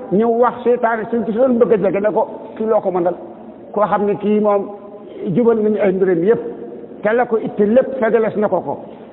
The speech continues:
te itam, eh, eh, eh, Yàlla musal na ko ci lépp, kooku loo ko mënal?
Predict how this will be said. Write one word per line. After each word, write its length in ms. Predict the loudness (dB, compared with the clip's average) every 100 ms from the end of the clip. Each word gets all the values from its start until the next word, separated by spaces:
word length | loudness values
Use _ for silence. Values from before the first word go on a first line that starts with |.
| 0
te 60 | 2
itam, 240 | 2 2 0
eh, 260 | -4 -4 -2 0
eh, 580 | 0 0 2 0 2 2
eh, 160 | 4
Yàlla 320 | 4 4 4
musal 280 | 2 2 2
na 120 | 2
ko 100 | 0
ci 100 | -2
lépp, 240 | 2 2 2 -2 -6 -6 -6
kooku 220 | -2 0 2
loo 140 | 2
ko 100 | 2
mënal? 260 | 0 0